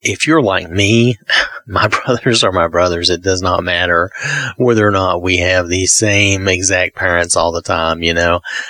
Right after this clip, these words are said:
and, uh, and I don't think they looked at it that way either, but still, it is made mention of here that they're half brothers, okay? But I think in most other translations, it just says brothers.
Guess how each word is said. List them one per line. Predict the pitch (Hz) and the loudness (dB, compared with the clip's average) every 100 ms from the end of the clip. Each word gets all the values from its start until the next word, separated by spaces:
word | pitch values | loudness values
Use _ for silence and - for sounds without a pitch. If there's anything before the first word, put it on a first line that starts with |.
| - | -10
and, | 90 90 87 87 | -4 -2 0 0
uh, | 87 87 | -2 0
and | 110 107 | 0 0
I | 123 | 2
don't | 131 110 | 0 0
think | 107 98 | -2 0
they | 98 107 | 2 2
looked | 95 92 - | 2 0 2
at | 87 | 0
it | 87 - | 0 -2
that | 85 90 | -4 0
way | 82 82 | 0 0
either, | 78 90 87 90 - | -2 -2 -2 -4 -2
but | 123 120 117 - - _ _ _ _ _ | 0 0 -2 -8 -20 _ _ _ _ _
still, | - - 127 90 87 _ _ _ _ - | -6 0 2 0 -2 _ _ _ _ -6
it | 104 | 0
is | 110 104 | 2 2
made | 104 104 107 | 2 2 2
mention | 110 143 143 120 | 2 2 2 2
of | 110 98 | 2 0
here | - 127 98 82 87 95 | 0 2 2 2 0 -2
that | 92 85 _ - | -2 -2 _ -2
they're | 85 | 0
half | 80 82 76 - | 0 -4 -6 -10
brothers, | 78 - - - | -8 -8 -4 -4
okay? | - 73 78 - _ - - - - | -2 -4 -4 -8 _ -14 -14 -12 -2
But | 113 | 0
I | 110 110 | 0 0
think | 143 139 | -2 0
in | 110 | 0
most | 104 104 - | 2 2 2
other | 98 95 | 2 2
translations, | - 90 85 82 80 - 80 85 | 0 -2 -2 0 0 0 -2 -4
it | - | 0
just | 80 - | 0 0
says | 73 73 | 0 -2
brothers. | - 76 - - - | -2 -2 -2 -4 -4